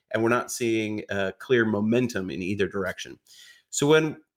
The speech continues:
on go, no-go charts, when we see this prolonged period of neutral momentum, we see compressed volatility on the price panel,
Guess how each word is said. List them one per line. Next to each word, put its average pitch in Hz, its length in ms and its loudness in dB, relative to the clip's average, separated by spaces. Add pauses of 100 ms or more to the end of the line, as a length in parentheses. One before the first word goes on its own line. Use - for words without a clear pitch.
(160)
on 107 200 0
go, 113 120 2
no-go 98 220 0
charts, 151 420 0
when 120 100 0
we 117 100 0
see 147 220 -4
this 123 180 0
prolonged 139 880 0
period 120 340 2
of 101 140 -2
neutral 135 540 2
momentum, 110 720 0 (300)
we 98 60 -8
see 98 160 -8
compressed 120 640 -2
volatility 110 540 -2
on 101 120 -4
the 98 60 -8
price - 280 -2
panel, 104 440 -4